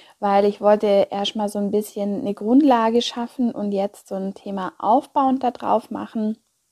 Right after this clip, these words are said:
Wenn du in diese Folge noch nicht reingehört hast, dann hüpf gern noch mal zu der rüber, wo es darum geht, ab wann können Kinder denn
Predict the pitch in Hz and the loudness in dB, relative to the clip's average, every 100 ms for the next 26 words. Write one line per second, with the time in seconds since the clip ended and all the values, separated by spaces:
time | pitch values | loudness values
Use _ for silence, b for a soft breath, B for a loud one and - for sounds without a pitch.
0 | _ _ _ _ _ - - 247 226 226 | _ _ _ _ _ -16 -2 2 4 4
1 | 233 B B B - 233 220 226 226 226 | 2 B B B 2 4 6 4 4 4
2 | 226 226 226 - 226 240 240 226 233 226 | 4 2 0 -2 0 4 6 6 4 0
3 | 226 - 220 214 214 - - 240 254 - | -4 -4 -4 -2 -4 -6 -6 -4 -4 -2
4 | 240 226 240 - 226 220 - 214 202 233 | 0 2 2 2 0 0 0 0 0 2
5 | 247 277 254 214 214 208 202 220 220 214 | 6 8 6 4 -2 -2 0 2 0 0
6 | 214 196 214 - 202 202 - 220 233 220 | -4 -6 -6 -6 -6 -6 -4 0 2 4
7 | 202 208 | 2 0